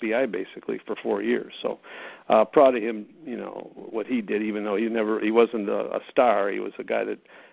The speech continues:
uh, did a lot for himself and for the country. And then, um, uh, nineteen eighty, I think we were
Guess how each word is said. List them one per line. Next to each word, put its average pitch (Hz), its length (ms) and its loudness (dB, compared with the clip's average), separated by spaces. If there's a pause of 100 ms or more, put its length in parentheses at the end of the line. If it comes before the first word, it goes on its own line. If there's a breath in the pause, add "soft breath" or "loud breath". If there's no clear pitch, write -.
(120)
uh, - 260 -10 (420)
did 117 140 6
a 107 60 2
lot 104 380 4 (240)
for 107 120 -4
himself 101 480 0
and 104 120 -14
for 107 120 -6
the 104 100 -6
country. 107 500 -10 (580 loud breath)
And 135 180 4
then, 151 260 8
um, 135 500 0 (960 soft breath)
uh, 123 500 4 (580)
nineteen 139 420 2
eighty, 147 400 4
I 135 60 2
think 147 240 -2
we 139 100 0
were 120 360 0